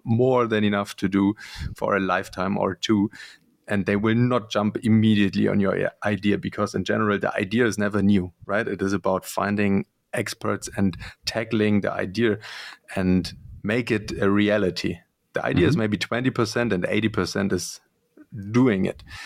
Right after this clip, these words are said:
Speaker 1: So my idea is, you may know that the world is full of bad news, right? I mean, everywhere, every time, it's so overwhelming. And there are some newspapers that try to, um, that try to push the good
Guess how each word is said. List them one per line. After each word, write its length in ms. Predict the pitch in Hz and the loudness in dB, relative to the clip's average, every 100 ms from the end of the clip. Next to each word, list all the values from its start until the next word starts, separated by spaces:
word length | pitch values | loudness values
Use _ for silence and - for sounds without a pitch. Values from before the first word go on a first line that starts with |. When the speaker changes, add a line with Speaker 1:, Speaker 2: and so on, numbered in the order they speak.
| - - | -18 -10
Speaker 1:
So 460 | - 104 104 98 - _ _ _ | -2 0 2 0 -6 _ _ _
my 140 | 101 135 151 | -4 0 0
idea 380 | 110 104 123 165 170 - _ | 0 2 2 0 -6 -20 _
is, 360 | 113 123 - - _ - - | 0 0 -2 -10 _ -16 -2
you 320 | 107 107 - | 2 2 0
may 200 | 110 107 | -2 0
know 340 | 104 123 104 107 | 2 2 2 2
that 220 | 101 95 | 0 0
the 100 | 98 | 0
world 320 | 104 110 120 | 2 2 2
is 100 | 107 | -2
full 280 | - 131 120 | 0 0 2
of 160 | 92 | 0
bad 240 | - 98 98 | 0 0 2
news, 320 | 98 90 - | 2 2 -2
right? 260 | 98 113 - - | -6 -6 -8 -4
I 80 | 98 | 2
mean, 260 | 101 98 - - | 2 2 -2 -2
everywhere, 760 | 123 123 120 117 107 107 107 | 0 2 2 4 4 2 0
every 400 | 104 120 110 107 | 0 0 0 0
time, 500 | 110 107 107 104 101 - | 0 -2 0 2 2 0
it's 260 | 98 - | -4 -6
so 300 | - 120 120 | -4 -2 0
overwhelming. 720 | - 117 107 98 101 104 135 165 - - - | 0 0 0 0 0 0 0 -2 -8 -18 -4
And 160 | 101 | -2
there 160 | 101 101 | 0 0
are 140 | 104 | -2
some 260 | 110 120 120 | -2 0 2
newspapers 600 | 123 135 - 120 120 120 | 4 2 0 0 0 -2
that 160 | - 98 | -2 -4
try 400 | - 107 101 107 110 - | -4 -2 0 0 -2 0
to, 340 | 110 104 98 - | 4 4 2 0
um, 380 | 104 98 98 87 - - - _ _ | -2 2 2 0 -6 -20 -20 _ _
that 120 | - | -12
try 220 | - 101 | -6 -4
to 300 | 101 - 101 92 | -4 -2 -2 -2
push 460 | - 123 104 - - | -2 0 0 -2 -2
the 100 | - 101 - | -4 -4 -2
good 200 | 131 | -2